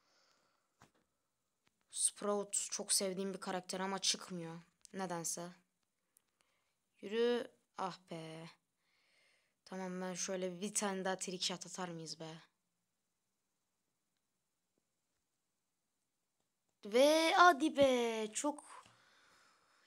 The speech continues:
iki trick shot'la bu maçı bitirebilirdim ama <laughs> olmadı.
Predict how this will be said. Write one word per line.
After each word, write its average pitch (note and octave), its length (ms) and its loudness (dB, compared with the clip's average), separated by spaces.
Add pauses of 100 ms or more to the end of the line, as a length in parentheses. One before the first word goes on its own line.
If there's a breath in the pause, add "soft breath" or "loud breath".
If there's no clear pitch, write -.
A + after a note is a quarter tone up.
(180 soft breath)
iki C4 220 0
trick C4+ 200 4
shot'la C#4 400 6
bu B3+ 40 4
maçı B3 300 4
bitirebilirdim A3 640 2
ama G3+ 320 0
<laughs> - 0 -
olmadı. G3 580 -4